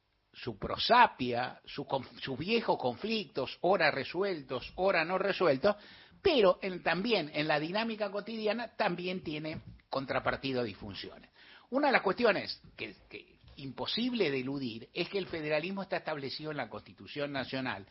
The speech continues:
receptado en la Constitución de las provincias,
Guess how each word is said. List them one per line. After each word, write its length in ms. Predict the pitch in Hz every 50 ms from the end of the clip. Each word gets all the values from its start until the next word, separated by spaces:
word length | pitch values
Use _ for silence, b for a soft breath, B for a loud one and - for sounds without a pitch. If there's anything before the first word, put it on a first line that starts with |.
| B B B B B B
receptado 920 | B - 190 190 165 - 175 151 151 - - - 214 226 160 - - - _ _ _ _ _ _ _ _ _ _ _ _ _ _ -
en 80 | 160
la 120 | 165 160 127
Constitución 560 | 139 120 - 120 113 113 107 - 165 180 175
de 80 | 175
las 120 | 160 139 -
provincias, 720 | - 156 165 170 160 131 107 110 107 - 120 117 117 -